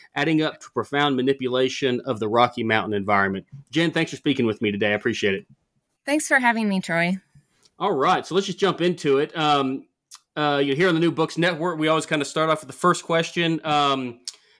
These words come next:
Speaker 1: you know, if you could tell our listeners a little bit about yourself, but more specifically, how did you come about this project?
Speaker 2: Okay, well, I come from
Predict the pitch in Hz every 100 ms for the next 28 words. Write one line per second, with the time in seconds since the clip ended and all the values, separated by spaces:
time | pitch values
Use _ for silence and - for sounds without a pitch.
0 | - 160 160 160 147 220 196 185 156 170
1 | 170 143 143 202 175 143 160 160 160 185
2 | 175 151 147 156 - - - 190 - 175
3 | 143 - 170 175 165 143 - - 139 120
4 | 123 123 120 107 - 107 95 90 - -
5 | _ _ _ _ _ _ - 403 302 285
6 | 277 - 294 311 320 - _ - 262 311
7 | 311 - 302 285 277 - 262 254 254 247
8 | 240